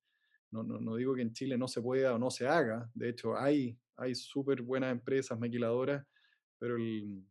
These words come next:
el estándar gringo es, es bien impresionante. Y,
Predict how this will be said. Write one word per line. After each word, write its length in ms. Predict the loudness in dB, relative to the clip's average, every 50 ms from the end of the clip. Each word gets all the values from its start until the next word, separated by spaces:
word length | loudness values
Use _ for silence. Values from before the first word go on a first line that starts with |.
| _ _
el 100 | -8 -8
estándar 360 | -6 -2 0 2 4 4 4 4
gringo 400 | 4 4 4 4 4 4 4 4
es, 140 | 2 2 -2 -6 _ _ _ _ _ _ _ _ _ _ _ _ -12
es 100 | -8 -4
bien 120 | 0 0 0
impresionante. 600 | 2 2 2 2 4 4 4 2 2 -2 -4 -4
Y, 360 | -4 -4 -4 -4 -6 -6